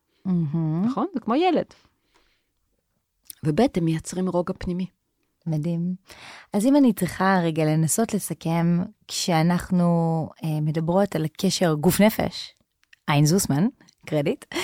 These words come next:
Speaker 1: אה, העקרונות הם, הם יכולים להגיע בצורות שונות, אבל העקרונות הם דומים.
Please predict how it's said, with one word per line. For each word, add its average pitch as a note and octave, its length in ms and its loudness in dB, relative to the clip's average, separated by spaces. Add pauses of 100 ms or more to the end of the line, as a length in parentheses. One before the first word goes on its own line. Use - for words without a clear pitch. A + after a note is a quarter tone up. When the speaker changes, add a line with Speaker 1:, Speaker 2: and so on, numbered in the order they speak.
(280)
Speaker 1:
אה, G3 40 6 (1000)
העקרונות A3+ 580 4
הם, C#4 160 6
הם G#3 360 6
יכולים A3+ 380 2
להגיע A3 240 4
בצורות G3 280 2
שונות, G3 220 4
אבל F3 80 0
העקרונות F#3 360 2
הם F3+ 140 2
דומים. D#3 340 0